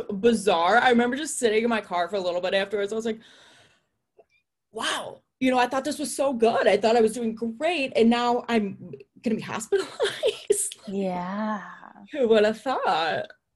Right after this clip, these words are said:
Speaker 2: Yeah. Wow. Yeah. So do you mind sharing a little bit about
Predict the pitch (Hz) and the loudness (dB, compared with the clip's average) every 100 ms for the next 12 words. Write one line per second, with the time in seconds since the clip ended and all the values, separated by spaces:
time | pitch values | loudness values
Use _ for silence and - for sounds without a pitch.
0 | _ _ _ - - - - 226 - _ | _ _ _ -14 -12 -10 -12 -14 -18 _
1 | _ - 190 185 190 185 180 180 185 - | _ -16 -14 -10 -8 -8 -10 -14 -12 -14
2 | - _ _ _ 196 208 220 196 185 190 | -14 _ _ _ -4 -2 -2 -2 -6 -14
3 | _ - - - - - 254 233 226 220 | _ -20 -20 -20 -2 6 8 10 8 6
4 | - - 214 220 226 226 208 190 240 233 | 2 2 4 6 4 2 0 2 2 2
5 | 180 185 208 190 196 247 214 190 190 180 | 2 2 4 4 4 4 0 0 0 4
6 | 180 180 190 - | 4 4 2 -6